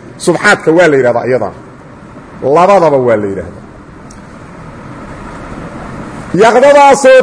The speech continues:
tatahallalu ay la iftiimaydo lahaa liajliha yaqdada iyo baraaruga daraaddeed. Subuxaatul wujuuhi, wejiyaalka asaariirtooda amase nuuryaalkooda, nuuryaalkooda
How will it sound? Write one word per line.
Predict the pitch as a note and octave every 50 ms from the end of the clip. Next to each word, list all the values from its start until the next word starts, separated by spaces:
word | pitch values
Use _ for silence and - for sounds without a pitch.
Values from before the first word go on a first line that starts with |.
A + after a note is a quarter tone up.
| B3+
tatahallalu | A#3+ B3+ B3 B3 B3 A#3+ G#3+ A3 A#3 A3+ A#3 B3+ C#4+ C#4 C4 C4 -
ay | A3+ B3 B3
la | A#3 A#3+ C4+ - -
iftiimaydo | B3+ F3+ - - A#3+ B3+ B3 A#3+ A#3+ A3+ A3+ A3 A3 A3 G#3+
lahaa | G#3+ G3+ F3+ A3 A#3+ A#3+ A#3+
liajliha | A#3 A3+ A3+ A#3 - C#4 A#3 G#3+ A#3 A3+ G#3+ G#3 G#3+
yaqdada | G#3 G#3 G#3 - G3+ G3+ A#3 A3+ A3 G3+ E3
iyo | - G#3 G#3
baraaruga | D#3+ F#3 G3 A3 A3+ A3+ G#3+ G3 G3 F#3+
daraaddeed. | D3+ E3 F3 F3+ F#3 F3+ D3 D3+ D3 C#3+ C3+ C3+ - - - - - - -
Subuxaatul | - - - G3 G3+ F#3+ G#3+ G#3+ G3 G3+ - G#3+ A#3 A#3+ B3 B3 A#3+ A#3 - A#3+ B3 A#3+
wujuuhi, | A#3+ A#3+ A#3 F3 - A#3 A#3+ B3 B3 A#3+ G3 F#3 E3+ C3 - - - - - - - - D#3
wejiyaalka | F3 G#3+ G#3 G#3 - G3+ G3+ G3 G3+ G#3+ A#3 B3 B3 B3 B3 A3 - - F#3 E3+ C#3 A2 F#2 - - - - - - - - - - - - - - - - - - - - - - - - -
asaariirtooda | - F#3 G3 - - G3+ G3+ G#3 G#3 G#3 B3+ C#4 - - - G#3 G3+ F3+ F3 F3+
amase | G3+ G#3 A#3 A3 - - A3 G3+
nuuryaalkooda, | G3 G3+ G#3 A3+ A3+ A3+ A3 A3+ A3 G#3 A3 A#3 B3+ C4 C4 B3+ - - - G#3 F#3 E3 D3+ B2+ - - - - - - - - - -
nuuryaalkooda | D3+ E3+ F#3 G3 G3 F#3+ F#3+ F#3+ G3 G#3 G#3+ A3 A3 A3 - - A3 A3+ A3+ A3 A#3